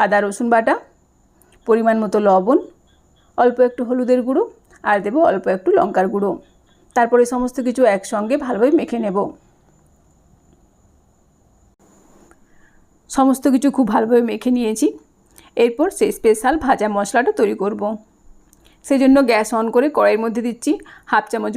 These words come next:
গোটা জিরে, হাফ চামচ গোটা ধনে, অল্প কয়েকটা দিলাম মেথি, তিন টুকরো দারচিনি, দুটো ছোটো এলাচ, একটা বড় এলাচ, তিন চারটে লবঙ্গ, আর দিলাম অল্প একটু জয়িত্রী। এবার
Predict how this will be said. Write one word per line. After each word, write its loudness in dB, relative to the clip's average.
গোটা 2
জিরে, -2
হাফ 0
চামচ -2
গোটা 2
ধনে, 0
অল্প 0
কয়েকটা 0
দিলাম 2
মেথি, -2
তিন 4
টুকরো 0
দারচিনি, 0
দুটো 0
ছোটো 2
এলাচ, 2
একটা -4
বড় 2
এলাচ, 0
তিন 2
চারটে 2
লবঙ্গ, 0
আর 2
দিলাম -2
অল্প -2
একটু -4
জয়িত্রী। -4
এবার 2